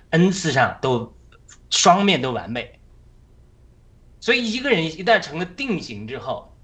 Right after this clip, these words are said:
他，他年轻的时候得救的时候，没有人好好成全他，他慢慢慢慢成了领袖了，他这个定型之后，他就会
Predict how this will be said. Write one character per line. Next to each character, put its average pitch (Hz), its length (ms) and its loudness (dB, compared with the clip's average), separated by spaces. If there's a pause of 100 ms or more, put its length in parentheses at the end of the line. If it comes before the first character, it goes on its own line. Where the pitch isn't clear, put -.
(260)
他， 180 240 0 (200)
他 185 300 2
年 165 300 -2
轻 190 160 -4
的 175 60 -4
时 135 80 -4
候 131 60 -6
得 127 140 -6
救 165 140 -6
的 120 80 -8
时 113 60 -12
候， 113 80 -6
没 143 120 -2
有 190 80 0
人 139 100 0
好 123 120 0
好 127 120 2
成 127 180 -10
全 98 200 -12
他， 98 220 -12 (440)
他 190 240 2
慢 185 180 4
慢 156 140 4
慢 151 160 -2
慢 139 160 -2
成 135 160 -8
了 135 60 -6
领 110 140 -8
袖 127 160 -12
了， 101 220 -10 (460)
他 - 160 0
这 156 100 -6
个 147 60 -10
定 202 280 -2
型 123 200 -10
之 131 100 -10
后， - 340 -6 (520)
他 - 120 -10
就 156 140 0
会 151 140 2